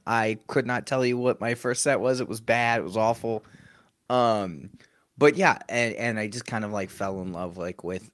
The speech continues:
with the whole open mic thing because for the longest time, everyone's like, "Oh, you gotta do comedy." And I'm like,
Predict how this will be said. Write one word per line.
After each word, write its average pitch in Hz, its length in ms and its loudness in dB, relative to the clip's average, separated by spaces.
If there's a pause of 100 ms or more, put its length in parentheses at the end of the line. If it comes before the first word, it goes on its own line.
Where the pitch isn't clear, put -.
with 92 180 -10
the 92 100 -4
whole 87 460 -4
open 87 280 -10
mic 85 240 -12
thing 113 340 -4
because 113 460 -2 (880)
for 139 160 0
the 135 60 0
longest 127 460 -2
time, 95 300 -6
everyone's 90 300 -10
like, - 100 -14
"Oh, 139 100 -10
you 139 120 -2
gotta 147 160 2
do 139 80 -2
comedy." 135 400 -4
And - 180 -6
I'm 135 120 -4
like, 127 260 -2